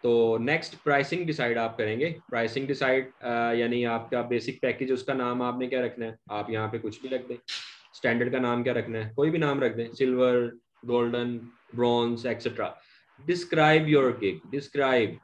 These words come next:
अब ये describe करना आपको नहीं आता, यहाँ पे जाओ,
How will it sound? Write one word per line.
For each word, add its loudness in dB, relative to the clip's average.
अब 0
ये 6
describe 0
करना 0
आपको -2
नहीं 0
आता, -4
यहाँ 2
पे 4
जाओ, 4